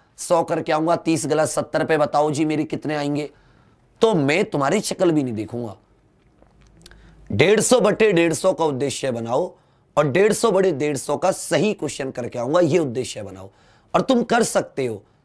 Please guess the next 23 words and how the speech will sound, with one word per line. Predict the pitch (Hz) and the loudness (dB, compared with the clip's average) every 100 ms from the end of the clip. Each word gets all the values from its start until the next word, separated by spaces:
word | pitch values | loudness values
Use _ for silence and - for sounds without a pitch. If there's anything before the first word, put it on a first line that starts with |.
| _ _ | _ _
ऐसा | 156 - | -2 2
नहीं | 226 262 | 2 2
कि | - | 0
paper | 214 208 202 | 0 0 2
out | 196 160 | 0 0
of | 180 151 | -2 0
the | 180 | 0
आता | 156 143 131 | 0 0 -4
है, | 107 - _ _ _ _ _ - | -4 -14 _ _ _ _ _ -4
थोड़ी | - 262 277 | 2 4 4
मेहनत | 175 160 160 - | 2 -2 -6 -6
कर | 135 | -4
लो, | 156 190 - | -2 -4 -2
थोड़ी | 185 269 269 | 2 4 4
लगन | 190 170 165 | 2 0 -2
से | 160 | -6
लग | 131 117 | -6 -8
जाओ, | 117 135 - _ _ _ | -8 -8 -12 _ _ _
आराम | 151 190 220 196 | 0 2 0 0
से | 170 | -2
नंबर | 143 127 120 | -4 -4 -8
निकाल | 101 104 98 | -10 -12 -10
दोगे। | 104 117 | -6 -8